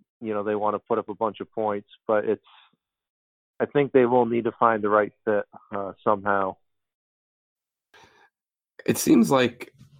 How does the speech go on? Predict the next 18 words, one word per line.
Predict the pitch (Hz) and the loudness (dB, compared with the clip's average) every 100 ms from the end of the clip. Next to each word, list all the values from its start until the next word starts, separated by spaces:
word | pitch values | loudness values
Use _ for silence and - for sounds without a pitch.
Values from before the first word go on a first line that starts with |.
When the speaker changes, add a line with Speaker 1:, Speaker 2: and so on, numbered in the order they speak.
| - _ _ _ _ | -20 _ _ _ _
Speaker 2:
on | 113 113 | 0 2
the, | 107 98 - | 0 -2 -2
on | 110 | 0
the | 113 104 | 0 2
internet, | 143 156 101 95 - - - - | 2 2 0 -4 -10 -20 -16 -8
at | 101 | -6
least, | 101 101 - - | -4 -6 -6 -6
which | 104 | -6
is | 98 | -4
a | 101 | -4
real | 101 117 104 | 2 2 2
place, | - 117 95 95 - _ _ _ _ _ _ - | 0 2 0 -4 -16 _ _ _ _ _ _ -6
um, | 104 101 95 98 - _ _ - - _ _ _ | -4 -2 -4 -8 -14 _ _ -20 -20 _ _ _
it | - | -12
seems | - 156 156 | 0 2 4
like | 135 120 | 2 2
some | - 143 156 | 0 0 2
Georgetown | 120 110 - 107 104 104 | 2 2 0 -2 -2 -6